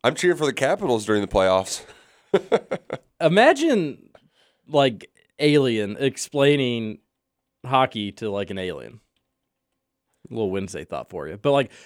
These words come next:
Speaker 2: "So you guys have resources, right?" "Yeah,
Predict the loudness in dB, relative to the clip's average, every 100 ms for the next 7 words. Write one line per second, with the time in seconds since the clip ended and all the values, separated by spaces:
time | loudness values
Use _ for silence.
0 | _ _ _ -2 2 2 0 -4 4 6
1 | 6 4 6 6 6 0 0 -2 -6 -8
2 | -12 -6 -4 -2 -2